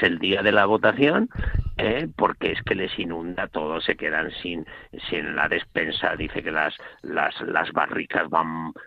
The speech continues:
van flotando como si fueran barcas, etcétera, etcétera. Bueno, pues, eh, pues a las dificultades humanas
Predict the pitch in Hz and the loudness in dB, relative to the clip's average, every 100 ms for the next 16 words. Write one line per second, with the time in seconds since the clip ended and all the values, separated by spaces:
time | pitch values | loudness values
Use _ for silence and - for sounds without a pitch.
0 | - 76 80 76 87 85 80 80 80 85 | -8 -2 -2 0 -4 -2 -2 -2 -4 -4
1 | 78 - 82 - 82 82 82 76 - 78 | -6 -6 -4 2 4 4 2 0 2 0
2 | 80 78 - 85 82 73 92 87 71 73 | 2 -2 -2 -2 0 0 0 -2 -2 4
3 | 110 76 87 85 - - - - - - | 4 6 2 2 -2 -10 -12 -10 -6 -4
4 | 104 - - 87 - - - - _ _ | -6 -10 -2 0 0 -6 -16 -20 _ _
5 | 104 104 104 107 110 110 113 120 123 147 | 2 4 4 4 4 4 6 4 6 6
6 | 135 113 120 | 6 6 2